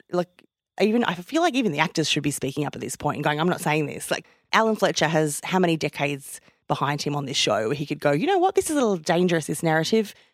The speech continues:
Could we tweak this, please?" Even if the messaging behind it was, "Oh, I felt a shove. I thought, you know, I thought you pushed me." Like, <sighs> I, I'm not even gonna begin to dissect it 'cause I just don't think it should have happened.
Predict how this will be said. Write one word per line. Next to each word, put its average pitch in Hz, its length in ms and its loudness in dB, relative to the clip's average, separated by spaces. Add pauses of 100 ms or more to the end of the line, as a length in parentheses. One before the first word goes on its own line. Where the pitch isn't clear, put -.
Could - 220 0
we 190 220 4
tweak - 420 -2
this, - 260 -6
please?" 294 600 0 (600)
Even 320 400 4
if 240 300 0 (420)
the 220 120 2
messaging 208 480 2
behind 175 480 2
it - 180 -2
was, 143 680 0 (400)
"Oh, 320 160 4
I 185 120 0
felt 233 260 2
a 226 60 4
shove. 262 320 2
I 151 80 -4
thought, - 240 -2
you 208 100 4
know, 185 140 4
I 185 60 2
thought - 320 -4
you 220 60 -6
pushed - 160 -2
me." - 120 -2 (240)
Like, - 160 -4 (100)
<sighs> - 80 -20
I, - 1160 -8
I'm 226 100 0
not 233 80 4
even 220 180 2
gonna 196 160 2
begin 175 460 0
to 180 180 -4 (320)
dissect 160 440 -4
it - 180 -2
'cause 156 140 -6
I 156 40 2
just 147 140 -4
don't 147 140 -2
think - 160 -4
it - 80 -2
should 151 100 0
have 143 80 -6
happened. 180 400 2